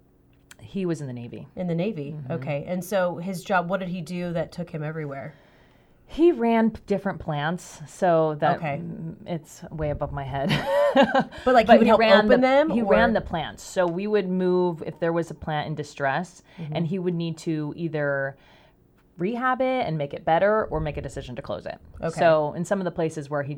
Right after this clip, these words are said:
Speaker 1: made the decision to close it, like upstate New York, we were there for six months, and then we moved again.
Speaker 2: Oh,
Speaker 1: And so
Speaker 2: wow.
Speaker 1: <laughs> we'd be somewhere for a year, and then we'd move.
Speaker 2: That's tough.
Speaker 1: I know. That was hard.
Speaker 2: I mean, you're a little kid moving all over the place.
Speaker 1: Yeah.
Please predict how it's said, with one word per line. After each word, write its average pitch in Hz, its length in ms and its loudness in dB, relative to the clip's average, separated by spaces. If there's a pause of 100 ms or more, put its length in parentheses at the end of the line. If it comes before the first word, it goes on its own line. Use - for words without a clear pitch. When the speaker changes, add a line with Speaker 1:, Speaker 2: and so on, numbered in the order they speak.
Speaker 1:
made 151 160 -8
the 147 60 -8
decision 139 360 -10
to - 60 -12
close 156 220 -2
it, 143 100 -4
like - 160 -4
upstate 143 340 -4
New 139 80 -6
York, 143 260 -2
we 139 80 -6
were 135 100 -8
there - 140 -4
for - 100 -12
six - 240 -14
months, - 340 -12
and 156 80 -2
then 165 60 0
we 151 100 -4
moved 98 300 -12 (220)
again. - 320 -6
Speaker 2:
Oh, 190 300 2 (220)
Speaker 1:
And 190 180 2
so 143 440 -2
Speaker 2:
wow. 277 100 0 (180)
Speaker 1:
<laughs> - 180 -16
we'd 233 140 -4
be 214 120 -2
somewhere 175 440 2
for 156 540 4
a - 60 0
year, 160 380 0
and 147 100 0
then 135 80 -8
we'd 131 160 -12
move. - 160 -16 (220)
Speaker 2:
That's 262 240 -4
tough. 170 440 -4
Speaker 1:
I 107 60 -18
know. 95 160 -16 (140)
That 127 180 -14
was - 160 -18
hard. - 300 -14 (200)
Speaker 2:
I - 80 -6
mean, 196 160 -2
you're 220 180 0
a 208 40 -6
little 196 200 -6
kid 175 220 -4
moving 151 300 -4
all 143 120 -2
over 139 120 -6
the 135 80 -10
place. - 260 -16
Speaker 1:
Yeah. 127 240 -6